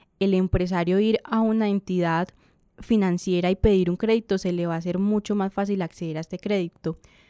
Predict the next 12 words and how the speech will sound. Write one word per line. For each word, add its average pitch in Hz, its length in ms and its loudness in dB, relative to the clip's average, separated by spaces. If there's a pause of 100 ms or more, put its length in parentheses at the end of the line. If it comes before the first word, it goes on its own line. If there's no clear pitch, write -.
(140)
También 233 580 -4
los 208 300 -4
clientes 190 400 -2
van 214 180 2
a 226 60 2
empezar 185 340 0
a 170 60 -4
confiar 185 440 -4
más 214 440 0
en 214 100 0
la 196 80 0
microempresa, 190 840 -2